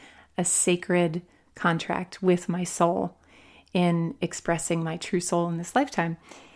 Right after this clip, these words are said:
And I give you full permission in those moments to not necessarily ask yourself, "What would Mary do?" but how would Mary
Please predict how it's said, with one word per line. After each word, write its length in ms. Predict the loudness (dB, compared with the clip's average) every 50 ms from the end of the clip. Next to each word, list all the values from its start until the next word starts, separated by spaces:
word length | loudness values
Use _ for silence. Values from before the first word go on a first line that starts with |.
| -20 -20 -20 -20 _ _ _ _ 2
And 580 | 4 6 6 6 6 4 2 2 -2 -6 -12 -14 _ _ _ _ _ _ _ _ -4 0
I 340 | 2 4 4 4 2 2 0 2
give 180 | 4 4 6 6
you 140 | 4 2 2
full 360 | 0 0 4 6 6 6 6
permission 720 | 4 2 2 2 4 2 2 0 0 -2 -2 -2 -4 -6 -8 -10 -4 0
in 160 | 2 2 4
those 280 | 4 2 0 -2 -2 -2
moments 680 | 0 0 0 0 -2 -2 -4 -6 -8 -10 -12 -12 -14 -14 _ _ _ -20 -20 -20 _ _ -6
to 480 | -4 2 4 6 6 6 6 4 2 2 2
not 260 | 4 6 6 6 6
necessarily 520 | 4 2 2 4 6 8 8 8 8 6 4
ask 260 | 4 0 0 0 0
yourself, 400 | 0 0 2 2 2 2 2 2
"What 180 | 0 0 2 2
would 140 | 0 -2 0
Mary 320 | -2 -2 0 0 -2 -2
do?" 500 | 0 0 0 2 2 2 0 0 -2 -4 -8 _ _ _ _ _ _ _ _ _
but 140 | -6 -6 -4
how 380 | -6 -8 -4 -2 0 2 2
would 240 | 4 4 4 4 4
Mary 840 | 2 0 0 2 2 2 2 2 2 0 0 -2 -4 -4 -8 -10